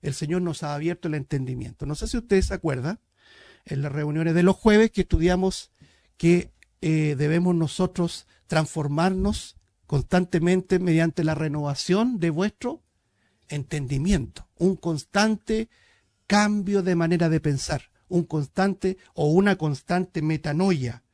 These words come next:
cambiar de modo de pensar. La semana pasada, hermano, nos quedamos sorprendidos quizá al ver pasajes tan decidores respecto primero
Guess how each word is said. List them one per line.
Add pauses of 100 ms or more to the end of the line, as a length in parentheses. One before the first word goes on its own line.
(320)
cambiar
de
modo
de
pensar. (500)
La
semana
pasada,
hermano,
nos
quedamos
sorprendidos
quizá (800)
al
ver
pasajes
tan
decidores (260)
respecto
primero